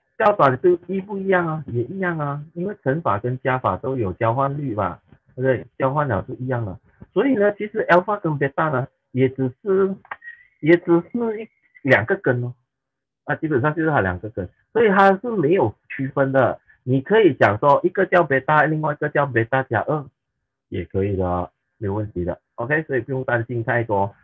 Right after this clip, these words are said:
它们是没有次序上的一个，啊，区别的。OK，那在这边一个根是 alpha，一个根是 beta，beta 就把它设成 alpha 加二，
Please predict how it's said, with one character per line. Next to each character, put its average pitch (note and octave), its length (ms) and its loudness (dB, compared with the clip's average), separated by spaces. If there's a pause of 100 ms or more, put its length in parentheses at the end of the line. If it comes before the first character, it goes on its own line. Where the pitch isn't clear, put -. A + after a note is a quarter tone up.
(140)
它 C#3+ 100 0
们 C#3 220 -2
是 D3 280 -4
没 B2+ 120 -4
有 A#2+ 140 -4
次 - 240 -16
序 B2 260 -8
上 A#2+ 180 -6
的 F#2 120 -6
一 F#2+ 60 -10
个， G2+ 260 -8 (100)
啊， E2 240 -18
区 - 160 -12
别 E2 220 -8
的。 D#2 120 -14 (1200)
OK， C3 360 2 (440)
那 B2 160 -2
在 D#3+ 160 2
这 E3+ 180 0
边 D#3 400 6
一 C#3 80 -6
个 C#3+ 140 -2
根 A#2+ 240 0
是 C3 100 -2
alpha， C#3+ 400 4
一 C3+ 60 -8
个 D3 120 -2
根 B2 260 -2
是 C#3+ 120 -6
beta，beta C3 840 0
就 C#3 140 -6
把 F#2+ 180 -2
它 G#2 200 0
设 B2 180 -4
成 F#2+ 160 -6
alpha G2 340 -4
加 F2+ 200 -12
二， E2+ 180 -6